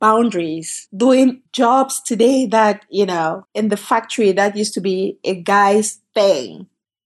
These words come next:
just makes me feel so liberated. But I don't even have to do anything because of what, what I say, woman or a guy thing,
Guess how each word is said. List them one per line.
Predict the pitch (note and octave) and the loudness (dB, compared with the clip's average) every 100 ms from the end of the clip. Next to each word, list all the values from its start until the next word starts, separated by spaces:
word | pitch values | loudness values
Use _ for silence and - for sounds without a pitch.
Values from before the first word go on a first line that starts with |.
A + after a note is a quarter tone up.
| _ | _
just | A3 A3 - | -2 -2 0
makes | G#3+ G#3+ G#3+ | 2 2 2
me | G#3+ G3 | -2 -2
feel | F#3+ - G3+ F#3 F3+ F3 | -2 -4 0 4 4 2
so | F3 - G#3+ G3 | -2 -4 0 2
liberated. | G3 F#3 F3 F3 E3 E3+ C#3+ G2+ - - _ _ _ _ _ _ _ _ - | 0 -2 -4 -2 -2 -4 -8 -12 -16 -20 _ _ _ _ _ _ _ _ 0
But | G#3 - | 0 2
I | A3 | 2
don't | G#3+ D4+ A3+ | 4 4 4
even | A#3 B3+ | 2 2
have | A#3 A3 | 2 0
to | - F#3 | -4 -2
do | G3+ F#3 E3+ - _ - | 0 2 2 -2 _ -2
anything | A3 A3+ A3+ A3 A3+ A#3+ C#4 - | 2 2 2 2 4 2 0 -8
because | F3 G3 G#3 F3+ E3+ E3 E3 - _ - | -8 -6 0 2 4 2 -2 -10 _ -10
of | - - _ | -10 -10 _
what, | F3 F#3 F#3 _ _ _ _ - | -2 -2 -4 _ _ _ _ -6
what | F#3+ | -2
I | F#3+ | 0
say, | F3+ | 0
woman | F3 G3+ G#3+ G3+ | 2 4 2 2
or | C3+ | 0
a | F3+ | -2
guy | F3 F#3 F#3+ | 2 2 2
thing, | F#3+ F3 F3 F#3+ G#3+ | 0 -2 -2 -2 -6